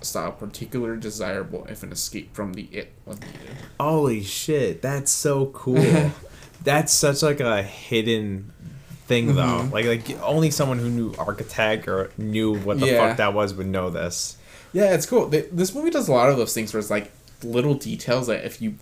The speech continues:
Speaker 1: pay
Speaker 2: Mwah.
Speaker 1: enough attention,
Speaker 2: Chef's kiss.
Speaker 1: <laughs> you'll notice. Like, I didn't, I noticed that this time around when they were walking around the house, like, they were looking at the bottles, and I think Greg was looking at some here, and she goes through, like,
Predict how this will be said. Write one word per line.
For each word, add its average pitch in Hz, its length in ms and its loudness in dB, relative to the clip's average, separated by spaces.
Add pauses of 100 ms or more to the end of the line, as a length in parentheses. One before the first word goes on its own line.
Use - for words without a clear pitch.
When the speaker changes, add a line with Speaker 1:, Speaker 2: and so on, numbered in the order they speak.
(280)
Speaker 1:
pay 120 240 0
Speaker 2:
Mwah. 117 220 6
Speaker 1:
enough 127 220 2
attention, 135 600 -2
Speaker 2:
Chef's - 380 -2
kiss. 95 340 -4 (560)
Speaker 1:
<laughs> - 140 -18
you'll 127 240 8
notice. 113 560 0
Like, 127 200 2
I 143 160 4
didn't, 233 260 -2 (300)
I 139 140 6
noticed 247 320 4
that 170 220 2 (340)
this 139 220 0
time 151 120 2
around 123 140 0
when 113 100 -4
they 110 60 -4
were 107 160 -2
walking 120 460 -4
around 95 220 -6
the 117 80 -6
house, 139 360 -2
like, 113 180 -6 (440)
they 131 80 -2
were 120 100 0
looking 117 220 -2
at 117 80 -10
the 113 80 -4
bottles, 107 500 -2
and 101 80 -6
I 107 60 -6
think 110 340 -10 (180)
Greg 120 380 2
was 143 140 -2
looking 110 240 -6
at 98 60 -10
some 104 180 -6
here, 107 340 -8 (500)
and 117 140 -4
she 127 240 -4
goes 123 260 -2
through, 110 360 -2
like, 104 280 -6